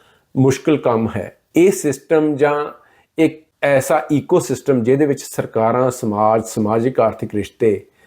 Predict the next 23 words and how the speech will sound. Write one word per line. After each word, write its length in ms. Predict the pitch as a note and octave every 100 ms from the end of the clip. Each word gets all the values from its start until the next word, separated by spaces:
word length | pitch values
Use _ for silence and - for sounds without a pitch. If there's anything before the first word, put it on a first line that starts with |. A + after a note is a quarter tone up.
| _ _
ਤੇ 60 | C#3+
ਮੁਕਾਬਲਤਨ 920 | C3+ A#2+ C3 A#2 B2+ C3+ C#3+ C3+ B2
ਬਿਹਤਰ 360 | G2+ B2 -
ਜ਼ਿੰਦਗੀ 380 | C3 A#2 A2 A#2
ਦੀ 140 | A#2 A2
ਲਲਕ 340 | G2+ G#2+ G#2+
ਸਭ 240 | - C#3+
ਕੁਝ 220 | C#3 D3+ A#2
ਆਉਂਦਾ 260 | F2+ G#2+
ਹੈ, 220 | F#2+ E2 - _ _
ਇਹ 100 | F3
ਸਭ 220 | F3 F#3
ਕੁਝ 340 | F3+ F3 D3 E3
ਨੂੰ 140 | E3
ਮਿਲਾ 340 | D#3 B2+ A#2 A#2+
ਕੇ 180 | D3+ B2+
ਅਸੀਂ 240 | B2 D3
ਇੱਕ 140 | C3+ - -
ਐਸਾ 360 | B2+ B2 D3+ -
ਈਕੋਸਿਸਟਮ 600 | C#3+ - E3+ D#3+ C#3 C#3+
ਸਿਰਜ 300 | C3 A#2 G2+
ਲਿਆ 240 | A2 A#2 A#2+
ਹੈ 300 | A#2+ F#2